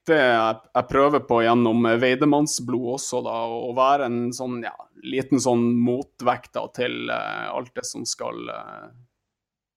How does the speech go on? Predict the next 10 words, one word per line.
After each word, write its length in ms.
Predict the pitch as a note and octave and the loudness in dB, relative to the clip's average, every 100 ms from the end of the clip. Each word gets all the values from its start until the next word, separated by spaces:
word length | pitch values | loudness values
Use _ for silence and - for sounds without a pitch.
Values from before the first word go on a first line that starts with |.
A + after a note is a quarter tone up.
| _ _ _ | _ _ _
gå 180 | C3 B2+ | -10 -4
så 160 | B2 | -2
rasende 540 | B2 B2 C#3 - B2 A#2+ | 2 4 4 0 -4 -6
fort, 320 | - B2 _ | -8 -12 _
og 120 | A2 A2+ | -10 -4
være 200 | B2+ C3 | -2 2
veldig 280 | C3 C3+ | 0 0
sånn 240 | C3 C3 B2+ | -4 -6 -6
fotobasert 1160 | A#2+ - - C#3 C3+ C3+ C3 C3 B2 A#2+ - A2+ | -8 -18 -16 -12 -10 -4 -2 -2 -2 -4 -6 -8
og 480 | A#2 A#2 A2 A2 | -4 -4 -4 -8